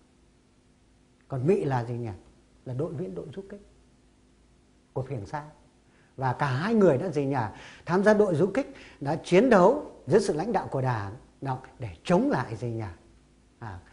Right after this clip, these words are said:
cả thực dân và phong kiến. Cho nên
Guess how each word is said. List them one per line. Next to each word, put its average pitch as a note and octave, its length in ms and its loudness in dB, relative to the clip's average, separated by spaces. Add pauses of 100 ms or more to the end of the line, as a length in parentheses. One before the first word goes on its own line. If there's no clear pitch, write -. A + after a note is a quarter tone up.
(220)
cả G2+ 200 -10
thực A#2+ 200 -10
dân C#3+ 280 -8
và F#2+ 160 -14 (140)
phong B2 240 -14
kiến. G2 120 -16 (1200)
Cho D#3+ 100 0
nên E3+ 220 2